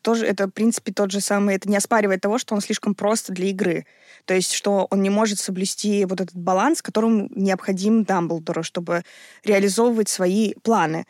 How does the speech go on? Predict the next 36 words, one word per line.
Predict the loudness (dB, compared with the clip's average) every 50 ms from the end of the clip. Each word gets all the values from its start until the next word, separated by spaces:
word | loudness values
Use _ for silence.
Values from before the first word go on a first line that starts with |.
| _ -20 -20 -20 _ _
Ну, | 2 4 4
то | 4
есть, | 2 2 0
э, | -2 -4 -4 -4 -6
не | -2 2 4 4 6
знаю, | 6 4 4 4 2
мне | 2 2
кажется, | 0 0 0 -2 -4
что, | -2 0 2 4
может | 4 4 4 2
быть, | 2 2 2
он, | 2 4 4 4 4 4
э, | 4 4 4 2 2 2 2
я | 0 0
согласна | 0 2 2 2 2 2 2 -2 -4
с | -2
твоими | 0 0 0 0 2
тезисами, | 2 2 2 2 0 -2 -2 -2
что | -2 -2 0 0
он | 2 2
не | 2
так | 2 0 -2 -2 -2
прост, | 0 0 0 0 0
как | -4 -6 -4
кажется. | -2 0 2 2 2 0 -2 -2 -2 -2
Я | 0 0 0 0 0
в | 0
самом | 0 0 0
начале | 2 2 0 -2 0
сказала, | 0 2 2 2
что | 2 0 -2
он | -2
сложнее | 0 0 0 2 4 4 4 4
персонаж, | 2 0 -2 -2 -2 -2 -2 -4
чем | -4 -2 -2
он | -2 -2 -4